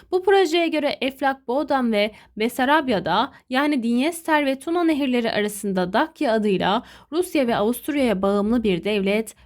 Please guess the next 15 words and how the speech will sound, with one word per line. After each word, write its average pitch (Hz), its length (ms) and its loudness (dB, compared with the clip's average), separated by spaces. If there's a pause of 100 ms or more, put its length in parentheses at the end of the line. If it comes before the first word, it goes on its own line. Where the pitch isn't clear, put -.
kurulacaktı. 185 720 -4 (280)
Peki 349 240 0
arkadaşlar, 302 720 0
bakalım. 190 440 -4 (240)
Avusturya'nın 370 680 0
egemenlik 311 680 0
alanını 285 360 0
genişletmeye 262 680 -2
çalışması 233 580 -4
olmaz 349 500 2
mı? 381 220 -2
Tabii 339 260 0
ki 294 120 -4
olur. 277 280 0
Çünkü 339 460 -2